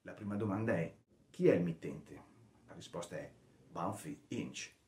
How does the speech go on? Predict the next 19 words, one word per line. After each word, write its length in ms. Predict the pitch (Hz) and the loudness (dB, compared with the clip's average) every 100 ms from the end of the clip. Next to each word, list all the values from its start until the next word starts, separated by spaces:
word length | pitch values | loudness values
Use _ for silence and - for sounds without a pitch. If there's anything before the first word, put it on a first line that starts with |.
| _ - | _ -18
of 200 | 85 - | -16 -6
course." 540 | 85 - - - - - _ _ | -4 -4 -6 -8 -8 -16 _ _
In 100 | 135 | -6
questo 260 | 135 - 127 | -4 2 4
modo 520 | 151 156 113 - - _ | 4 2 0 -2 -8 _
i 80 | 107 | -12
fratelli 380 | 82 85 104 | -8 -4 0
Mariani 640 | 110 104 78 - 87 95 - | 2 2 0 -2 -8 -12 -12
ed 160 | 92 | -10
Ezio 240 | 87 - 117 | -8 -4 -2
Rivella 440 | 107 69 65 78 | 0 -2 -4 -10
danno 360 | 95 80 80 85 | -8 -4 0 0
inizio 560 | 110 120 120 - 120 - | 0 0 -2 -6 -8 -8
al 180 | 98 - | -10 -12
più 180 | - 110 | -8 -4
grande 540 | 107 - - 90 - | -4 -4 -8 -14 -14
e 160 | 104 - | -16 -12
colossale 720 | 123 117 120 - - 78 82 | -6 -4 -2 -2 -2 -6 -8
progetto 840 | - 87 85 82 78 - 113 113 | -6 -4 -2 -4 -6 -8 -8 -8